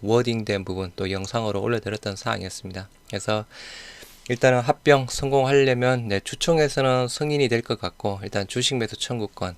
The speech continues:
이게 가장 큰 문제 사항입니다. 지금은 주가가 주식 매수 청구권 가격 대비해서 셀트리온과 헬스케어 모두 한 오륙프로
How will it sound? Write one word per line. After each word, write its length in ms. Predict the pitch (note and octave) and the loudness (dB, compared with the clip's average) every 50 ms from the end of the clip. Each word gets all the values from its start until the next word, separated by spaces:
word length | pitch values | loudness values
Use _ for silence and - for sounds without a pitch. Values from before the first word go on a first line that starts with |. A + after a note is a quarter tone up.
| - - | -10 -8
이게 500 | A2+ G2 - - A2 A2 A2+ A2+ A2+ A2+ - | -8 -4 0 2 2 2 2 0 -4 -6 -4
가장 320 | - A#2 G#2+ A#2 A2+ G#2 | -2 0 0 0 0 -4
큰 320 | - - - - D#3 C#3+ C3+ | -6 -10 -6 -4 -2 -2 -2
문제 460 | A2 F#2+ G#2 A#2 A2+ - A2 G2+ G2+ - | -2 -4 -4 -4 -4 -4 -4 -4 -6 -10
사항입니다. 680 | - - C3+ B2 A2+ G2 F2+ E2+ F2 F2+ F2+ F#2+ G2 - _ - - - - - - - - - - - - - | -8 -4 -2 -2 -2 -2 -4 -6 -6 -6 -6 -6 -8 -12 _ -20 -20 -20 -20 -20 -20 -20 -20 -20 -20 -20 -18 -10
지금은 400 | - - - C3 C#3+ C#3+ C#3 C3+ | -4 0 4 4 6 6 4 2
주가가 380 | B2 - C#3+ - C#3 B2+ B2 A#2+ | 0 -2 -2 0 4 4 4 4
주식 240 | - - B2 - C3+ | 2 0 -2 -2 -2
매수 200 | B2+ A#2+ A2+ - | -2 -4 -4 -6
청구권 420 | - - B2+ B2 A#2+ - - A2 G#2 | -4 -4 -2 -4 -4 -4 -4 -4 0
가격 340 | - G#2+ G#2+ G#2 G#2 - | 0 0 0 0 -2 -4
대비해서 640 | - G#2+ G2 - G2+ G2 F#2+ - - - G2 F#2 F#2+ | -2 -2 -2 0 -2 -2 -2 -4 -4 -4 -4 -4 -4
셀트리온과 600 | - - B2+ A#2+ - - - - A#2 G#2+ G2+ G2+ | -4 -2 -2 -2 -2 -4 -4 -4 -2 -2 -2 -4
헬스케어 320 | G2+ G#2+ - - - A2 F#2+ | -4 -4 -6 -6 -4 -4 -2
모두 340 | F#2+ F#2+ G2 G#2+ - A2+ | -2 -2 -4 -4 -2 -2
한 180 | G#2 G2 G2 F#2+ | -2 -2 -2 -4
오륙프로 580 | G2+ G2+ A2 A2+ A2+ A#2 G#2+ - - - G#2 G2 | -2 -2 -2 -2 -2 -4 -6 -6 -4 -4 -4 -4